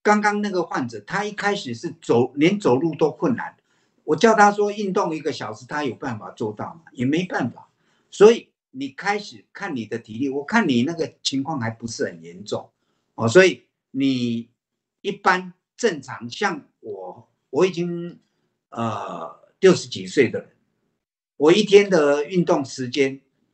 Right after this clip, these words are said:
哦，我都会有一个小时以上，哦，我认为这是最基本功啦。那如果一般的体质，我都会，哦，如果不是很虚，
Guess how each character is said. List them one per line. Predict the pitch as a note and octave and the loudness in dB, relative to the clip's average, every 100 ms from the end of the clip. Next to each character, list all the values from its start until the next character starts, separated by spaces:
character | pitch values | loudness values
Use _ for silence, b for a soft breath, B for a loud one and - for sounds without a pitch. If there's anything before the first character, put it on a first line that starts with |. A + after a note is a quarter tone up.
| _ - | _ -20
哦， | G2+ - _ _ _ | -20 -20 _ _ _
我 | B2 B2 | -10 -2
都 | E3+ E3 | 0 0
会 | D#3+ E3+ | 0 0
有 | G#2+ F#2 - | 0 -6 -12
一 | B2 | -6
个 | C3 | -6
小 | - F#2 | -6 -12
时 | - G2 | -14 -16
以 | F2+ | -18
上， | D#2+ - A2+ - _ _ _ _ _ _ _ _ _ | -18 -16 -16 -16 _ _ _ _ _ _ _ _ _
哦， | - _ | -20 _
我 | A#2+ | -2
认 | D#3+ G3 | 0 2
为 | C#3+ | 0
这 | F#3 E3 | 2 -2
是 | D#3 - - | -4 -18 -2
最 | F#3 A#2+ | 0 0
基 | - E3 D#3+ | 0 -4 -2
本 | F#2+ F2+ | -6 -10
功 | - A2+ A2 | -8 -6 -6
啦。 | G#2 - _ _ _ _ _ | -8 -14 _ _ _ _ _
那 | E3 F3 | 2 6
如 | F#3 G3+ | 6 6
果 | D#3 C3 B2 B2 - | 0 0 -2 -6 -8
一 | G3+ | -10
般 | F#3+ F3+ | -6 -6
的 | D#3+ | -6
体 | - A#2 G2+ | -8 -14 -14
质， | A2+ A2+ | -8 -8
我 | A2 | -6
都 | C3+ C#3 | -6 -4
会， | C#3+ A#2 A2+ _ - | -4 -6 -10 _ -10
哦， | A2+ G#2 | -8 -6
如 | C#3 F3 | -2 0
果 | F#3 | -2
不 | - | -4
是 | C#3 E3 | -4 -2
很 | A2+ G#2 | -2 -6
虚， | - C3+ C3 | -8 -6 -6